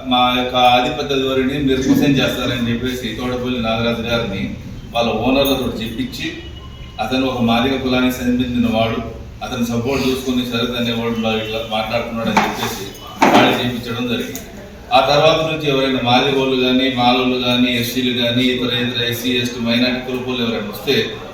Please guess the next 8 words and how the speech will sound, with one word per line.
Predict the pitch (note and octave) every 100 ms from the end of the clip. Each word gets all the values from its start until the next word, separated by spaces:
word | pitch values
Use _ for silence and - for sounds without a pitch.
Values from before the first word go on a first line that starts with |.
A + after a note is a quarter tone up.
| -
వాళ్ళకి | B2+ C3 C3
ఇల్లు | B2 C#3+
ఈ-, | C3+ C3+ - -
కిరాయికి | C3+ B2+ C3 C3
ఇవ్వకూడదని | C3 B2+ A#2+ A#2 A#2
ఒక | C3+ A#2
నిబంధన | A#2 B2 B2 B2
పెట్టి | A#2 A2+ - B2+